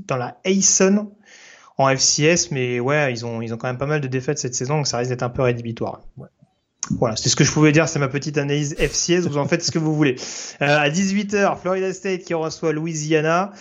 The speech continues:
Speaker 1: Euh, on aura également, alors si vous voulez voir le formidable Texas A and M U mass, je pense que c'est le moment.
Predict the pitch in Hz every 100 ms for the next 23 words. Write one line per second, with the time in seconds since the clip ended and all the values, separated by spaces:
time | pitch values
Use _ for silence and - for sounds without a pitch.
0 | - - - - 131 131 131 131 131 160
1 | 143 156 160 160 160 160 156 156 160 151
2 | 127 - 214 214 208 196 208 220 156 -
3 | 214 214 208 208 220 208 226 220 - 202
4 | 196 196 190 180 180 185 190 - - 175
5 | 175 156 165 156 151 156 185